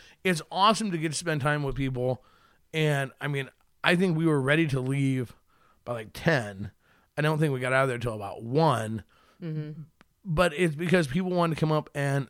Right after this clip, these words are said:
Speaker 1: and talk about their experience with
Speaker 2: Mm-hmm.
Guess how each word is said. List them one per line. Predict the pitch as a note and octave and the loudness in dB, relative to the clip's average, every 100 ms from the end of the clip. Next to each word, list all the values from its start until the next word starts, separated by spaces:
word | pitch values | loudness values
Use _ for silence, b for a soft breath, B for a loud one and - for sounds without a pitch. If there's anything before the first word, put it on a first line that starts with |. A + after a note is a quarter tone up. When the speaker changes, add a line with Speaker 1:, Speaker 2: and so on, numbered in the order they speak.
| - | -6
Speaker 1:
and | C#3 C#3 C#3 C#3 - _ _ | -4 -2 -2 -4 -8 _ _
talk | D3+ E3+ D#3+ | 2 2 4
about | C#3 B2 | 0 0
their | C#3 C#3+ | 0 -2
experience | B2 - C#3+ E3 D#3+ - - B2+ - | -2 -4 -2 0 -2 -4 -8 -10 -8
with | C#3 C#3+ C3+ | 0 2 2
Speaker 2:
Mm-hmm. | E3+ | -2